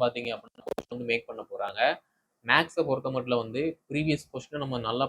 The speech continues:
ப்ராக்டிஸ் பண்ணோம் அப்படின்னா அடுத்து வரக்கூடிய மேத்ஸ் கொஸ்டினை வந்து நம்மளால வந்து ஈஸியா வந்து அட்டெண்ட் பண்ண முடியும், ஃபாலோ பண்ணிக்கலாம். அதே நம்ம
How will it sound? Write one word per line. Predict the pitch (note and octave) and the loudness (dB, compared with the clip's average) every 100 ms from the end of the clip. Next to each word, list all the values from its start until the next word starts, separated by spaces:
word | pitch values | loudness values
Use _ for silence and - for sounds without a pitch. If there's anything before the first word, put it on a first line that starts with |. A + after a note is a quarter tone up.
| - | 0
ப்ராக்டிஸ் | A#2 - A#2+ - | -2 -2 -12 -8
பண்ணோம் | A#2 A#2+ G#2+ | -2 0 -2
அப்படின்னா | G#2+ A#2 G3 - A2+ | -4 -4 -2 0 2
அடுத்து | B2 D3 C#3 | 2 4 4
வரக்கூடிய | C3 B2 A#2+ A#2 A2+ | 4 0 2 2 0
மேத்ஸ் | B2+ - - | -2 -4 -18
கொஸ்டினை | A#2+ - A#2 | -16 -8 -8
வந்து | B2+ B2+ | -6 -2
நம்மளால | A#2 B2 A#2+ | 2 2 2
வந்து | A#2+ A#2+ | -4 -6
ஈஸியா | - B2 A2+ | -4 -4 -2
வந்து | A2+ | -2
அட்டெண்ட் | A2 G#2+ | -4 -8
பண்ண | G#2 G#2 | -8 -8
முடியும், | B2+ D3 | -8 -4
ஃபாலோ | A2+ A2+ A2 | 0 0 0
பண்ணிக்கலாம். | G2 F#2 G#2 - - _ _ _ - B2 | -6 -6 0 0 -2 _ _ _ -2 6
அதே | D#3 F#3+ - _ _ _ _ _ _ _ _ _ _ _ _ | 6 6 -2 _ _ _ _ _ _ _ _ _ _ _ _
நம்ம | B2+ | -2